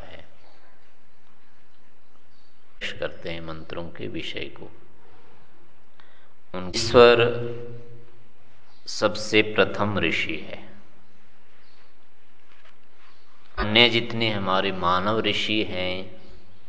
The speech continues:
इनके लिए तो क्या है, सभी पदार्थों का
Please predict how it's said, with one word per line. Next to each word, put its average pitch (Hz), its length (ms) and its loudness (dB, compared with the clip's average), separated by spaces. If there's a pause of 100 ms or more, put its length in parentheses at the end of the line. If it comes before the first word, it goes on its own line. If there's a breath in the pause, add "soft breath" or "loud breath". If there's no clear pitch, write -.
(1400 soft breath)
इनके 107 360 4
लिए 110 240 6
तो 110 160 2
क्या 107 220 8
है, 110 160 2
सभी 98 340 0
पदार्थों 95 640 4
का 98 160 0